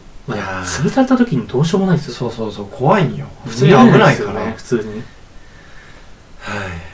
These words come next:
Speaker 1: い。で、えー、次はですね、リフターズハイライト参りましょう。
Speaker 2: はい。
Speaker 1: 海外編ですね、今回は。
Speaker 2: は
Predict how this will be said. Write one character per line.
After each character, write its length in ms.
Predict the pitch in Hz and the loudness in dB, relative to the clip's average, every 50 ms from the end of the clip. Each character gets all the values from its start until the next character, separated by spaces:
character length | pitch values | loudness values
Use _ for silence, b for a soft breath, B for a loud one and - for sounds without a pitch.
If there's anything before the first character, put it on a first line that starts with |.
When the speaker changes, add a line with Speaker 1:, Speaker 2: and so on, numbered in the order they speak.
| B - | B -10
Speaker 1:
い。 60 | 127 | -4
で、 260 | 123 123 120 120 - - - - - | -2 0 0 0 0 -4 -10 -16 -14
え 60 | - | -12
ー、 40 | 98 98 90 87 80 B B B B - - - - | -12 -12 -12 -14 -14 B B B B -20 -20 -18 -12
次 260 | - - 127 123 139 | -8 -2 2 4 4
は 100 | 131 113 | 4 4
で 80 | 101 101 | 2 -2
す 100 | - 120 | -4 -8
ね、 120 | 101 - - | -8 -4 -4
リ 80 | 123 | -4
フ 80 | 123 - | -2 2
タ 80 | - 156 | 4 4
ー 60 | 147 | 6
ズ 60 | 147 | 6
ハ 100 | 147 147 | 8 8
イ 20 | |
ラ 80 | 139 143 | 8 8
イ 80 | 135 - | 6 4
ト 200 | 127 117 - - | 2 -6 -10 -8
参 140 | 110 117 117 | -8 -6 -6
り 80 | 113 113 | -4 -4
ま 120 | 113 117 | -4 -4
し 120 | 110 - - | -4 -4 -4
ょ 40 | |
う。 40 | 110 | -6
Speaker 2:
は 60 | 101 | -6
い。 20 | - - - - - - - - | -8 -10 -16 -20 -20 -20 -20 -16
Speaker 1:
海 260 | - - 151 151 156 156 | -2 2 2 4 4 4
外 160 | 156 151 147 | 4 4 4
編 160 | 143 143 139 | 4 4 4
で 60 | 135 127 | 2 -2
す 100 | - - | -6 -10
ね、 180 | 165 - 147 - | -12 -12 -12 -12
今 160 | - 117 110 | -12 -12 -8
回 200 | 107 - 143 139 | -6 -6 -6 -6
は。 80 | - - | -8 -12
Speaker 2:
は 60 | - | -16